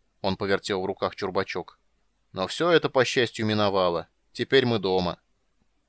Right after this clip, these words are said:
«Если верно то, что я слышал, не спеши говорить, гоп». Танис поправил капюшон, затеняя глаза. Говорят, высокие искатели собрались в гавани и назначили какого-то человека по имени Хидерик высоким теократом в утеху.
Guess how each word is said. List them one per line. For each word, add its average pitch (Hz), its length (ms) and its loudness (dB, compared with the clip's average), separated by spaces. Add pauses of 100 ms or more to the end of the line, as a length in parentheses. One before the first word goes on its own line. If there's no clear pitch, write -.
(220)
«Если 98 340 -2
верно 104 340 2
то, 110 100 2
что - 160 -2
я 131 200 2
слышал, 98 440 -4
не 123 100 -4
спеши 170 320 -6
говорить, 98 400 0
гоп». - 280 -2 (400)
Танис 180 260 2
поправил 156 400 0
капюшон, 117 480 -4
затеняя 95 460 -4
глаза. 92 440 -2 (640)
Говорят, 98 420 2
высокие 104 460 -4
искатели 104 420 -2
собрались 107 520 0
в - 20 -16
гавани 113 540 0
и 98 80 -4
назначили 104 480 0
какого-то 123 440 -2
человека 123 480 2
по 120 160 2
имени 123 280 0
Хидерик 135 480 -2
высоким 151 400 -2
теократом 156 540 2
в 98 40 -4
утеху. 92 480 -6